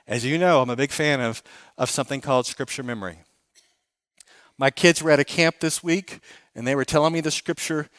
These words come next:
memory verses they had. Isn't it so cool that little kids go to Awana, they go to camp, they memorize scripture, but now that we're older and much mature, we don't need to do that, right?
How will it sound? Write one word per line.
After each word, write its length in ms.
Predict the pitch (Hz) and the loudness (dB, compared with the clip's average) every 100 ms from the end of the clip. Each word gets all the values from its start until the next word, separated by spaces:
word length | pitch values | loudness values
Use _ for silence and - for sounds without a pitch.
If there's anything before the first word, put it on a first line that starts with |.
| _ _ | _ _
memory 260 | 135 156 156 | -2 0 2
verses 400 | 147 147 156 - | 0 -2 -4 -2
they 140 | 147 | 0
had. 400 | 147 120 107 117 _ _ _ _ - - | 2 0 -2 -6 _ _ _ _ -14 2
Isn't 260 | - 277 | 4 6
it 100 | 226 | 4
so 240 | - 202 180 | 4 4 2
cool 340 | - 180 190 | 2 4 4
that 260 | 170 139 - - - | 4 4 2 -10 -2
little 300 | 131 170 190 | 4 4 4
kids 500 | - 170 175 170 - | 2 4 4 4 0
go 180 | 156 151 | -2 -2
to 140 | 151 | -2
Awana, 540 | 117 135 160 170 165 | 0 2 4 4 2
they 80 | 147 | 0
go 120 | 139 | -2
to 80 | 127 | -2
camp, 420 | - 175 165 170 - - - - | -2 2 2 2 -2 -16 -20 0
they 180 | 143 | 4
memorize 460 | 160 170 151 139 127 | 6 4 4 4 4
scripture, 460 | - 165 - 170 165 - - | 4 0 2 0 -2 -6 -4
but 100 | 147 | 4
now 220 | 170 196 | 8 8
that 140 | 180 | 6
we're 240 | 147 151 151 - _ | 4 2 2 -4 _
older 280 | 165 175 175 | 2 4 6
and 80 | 151 | 6
much 180 | 143 | 4
mature, 440 | - - 170 151 139 - | 0 -4 0 0 -2 -2
we 100 | 160 | 2
don't 140 | 175 170 | 4 4
need 140 | 165 | 2
to 60 | 127 | 2
do 160 | 151 | 4
that, 180 | 131 101 | 4 4
right? 300 | 117 127 151 | 6 4 2